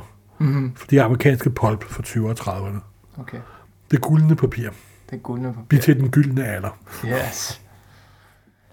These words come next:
Speaker 1: Men apropos sådan, øh, leg med mediet og, øh, og den slags, øh, andre superheltetyper, end vi er vant til fra Marvel, så var jeg faktisk lige ved at vælge til næste gang, øh, en anden Michael, øh,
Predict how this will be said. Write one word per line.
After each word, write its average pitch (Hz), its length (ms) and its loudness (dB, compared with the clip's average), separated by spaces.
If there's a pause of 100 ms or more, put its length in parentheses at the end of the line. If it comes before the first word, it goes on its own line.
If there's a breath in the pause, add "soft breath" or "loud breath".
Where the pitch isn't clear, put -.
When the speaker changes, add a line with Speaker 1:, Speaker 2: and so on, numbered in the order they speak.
(140)
Speaker 1:
Men 151 140 4
apropos 147 460 0
sådan, 226 360 2
øh, 151 320 2
leg 156 240 6
med 160 240 2
mediet 156 460 0
og, 127 640 2
øh, 123 340 -4
og 127 180 -6
den 151 140 -2
slags, 135 480 -2
øh, 120 380 -2
andre 143 300 0
superheltetyper, 131 1160 2
end 127 160 2
vi 123 100 2
er 117 40 -2
vant 147 180 2
til 143 100 -4
fra 135 140 2
Marvel, 127 360 2
så 156 120 -4
var 160 80 4
jeg 156 100 2
faktisk 151 320 2
lige 208 500 2
ved 160 280 4
at 139 200 0
vælge 139 280 2
til 151 160 -4
næste 139 260 -4
gang, 131 340 0
øh, 123 560 0
en 131 100 -2
anden 151 200 -2
Michael, 131 640 -2
øh, 120 400 -2